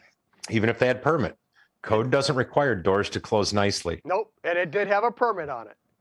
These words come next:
Speaker 2: It did have
Speaker 1: Yeah,
Speaker 2: a permit.
Speaker 1: it just requires the doors to be there. So
Speaker 2: Correct.
Speaker 1: that's why you gotta be very careful. And if somebody's telling me it was recently remodeled,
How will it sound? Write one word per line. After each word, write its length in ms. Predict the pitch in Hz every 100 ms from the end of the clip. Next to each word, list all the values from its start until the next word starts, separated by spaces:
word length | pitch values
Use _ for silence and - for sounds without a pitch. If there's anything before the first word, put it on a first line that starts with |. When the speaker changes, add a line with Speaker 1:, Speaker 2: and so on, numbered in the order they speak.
| _ 117
Speaker 2:
It 140 | 110
did 140 | 156 139
have 60 |
Speaker 1:
Yeah, 120 | 113
Speaker 2:
a 40 | 95
permit. 220 | - 110
Speaker 1:
it 20 | -
just 380 | - 127 135
requires 500 | 160 - 139 139 131
the 80 | -
doors 340 | 110 117 123 -
to 120 | 120
be 240 | 107 104
there. 360 | 80 78 73 - -
So 400 | 131 110 101 92
Speaker 2:
Correct. 220 | 90 - - - - - _ _
Speaker 1:
that's 260 | 123 120 -
why 140 | 127
you 80 | 117
gotta 140 | 113 101
be 60 |
very 260 | 95 113 113
careful. 500 | - 110 101 104 98 -
And 140 | 110
if 80 | 104
somebody's 460 | - 147 160 131 -
telling 280 | 135 131
me 60 | 131
it 60 | 104
was 180 | 92 95 _ _ 80
recently 800 | 78 98 139 - 151 - 123 120
remodeled, 800 | 117 117 120 117 87 80 -